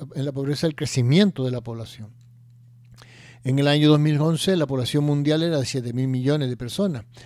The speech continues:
Ahora la previsión es que en el año dos mil cincuenta aumente hasta rebasar los nueve mil millones. Esto según el Fondo de Población de la onu.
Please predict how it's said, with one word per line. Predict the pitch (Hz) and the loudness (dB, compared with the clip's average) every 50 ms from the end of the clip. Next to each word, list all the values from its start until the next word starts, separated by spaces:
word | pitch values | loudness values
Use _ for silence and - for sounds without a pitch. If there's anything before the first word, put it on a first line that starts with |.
| - - - - | -20 -20 -20 -8
Ahora | - 127 135 139 147 160 170 | -2 2 4 4 4 4 4
la | 165 147 | 2 2
previsión | 127 139 139 131 127 110 - 151 147 151 | 0 -2 -4 -4 -4 -2 -2 0 0 0
es | 165 151 - | 0 -2 -2
que | - 151 | -4 -4
en | 135 131 | -2 -2
el | 131 135 | -2 -2
año | 143 151 147 135 127 | -2 0 0 0 0
dos | 120 113 | 0 0
mil | 120 139 143 | -2 -2 -2
cincuenta | 131 - 156 147 139 - 160 156 165 156 156 | -2 -4 -4 -4 -2 -2 -2 -2 0 0 -2
aumente | 139 135 139 151 165 175 - 180 | 0 0 0 -2 -2 -2 -2 -4
hasta | 156 135 - - 139 | -4 -4 -4 -4 -4
rebasar | 131 127 131 127 123 120 - - 170 180 180 | -4 -4 -4 -4 -4 -6 -4 -4 -2 -2 0
los | 165 143 123 | 0 0 -2
nueve | 113 120 117 113 113 113 | -2 -2 -4 -4 -2 -2
mil | 127 135 135 | -2 -2 -2
millones. | 123 120 127 139 156 139 113 107 107 - - - - - - - - - - | -2 -2 0 0 0 0 0 -4 -8 -16 -20 -20 -20 -20 -20 -20 -20 -20 -14
Esto | - 120 - - 151 143 | -12 -12 -4 -2 0 0
según | - - 123 123 131 131 | 0 -2 -4 -2 -2 -2
el | 117 | -2
Fondo | - - 143 147 151 151 156 | -2 -2 0 0 2 2 0
de | 143 127 | 0 0
Población | 131 127 120 117 - - 120 113 | -4 -6 -8 -6 -6 -4 -4 -4
de | 113 117 | -4 -4
la | 113 139 | -4 -2
onu. | 160 156 139 113 110 | 0 0 0 -2 -4